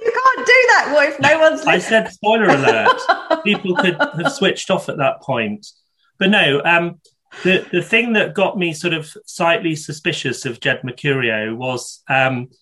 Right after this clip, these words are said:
Speaker 2: The Bodyguard. Uh, that's that one-off series that he did, um, where we were expected to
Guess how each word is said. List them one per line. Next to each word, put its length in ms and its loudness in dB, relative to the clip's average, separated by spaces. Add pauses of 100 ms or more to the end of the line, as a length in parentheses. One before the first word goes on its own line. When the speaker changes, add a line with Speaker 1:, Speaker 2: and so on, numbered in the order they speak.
(180)
Speaker 2:
The 80 -6
Bodyguard. 840 -2 (680)
Uh, 380 0
that's 420 -2
that 240 -2
one-off 340 -2
series 480 -4
that 140 -12
he 140 -6
did, 320 -2 (160)
um, 420 -2 (480)
where 300 0
we 120 0
were 100 -2
expected 600 -6
to 80 -20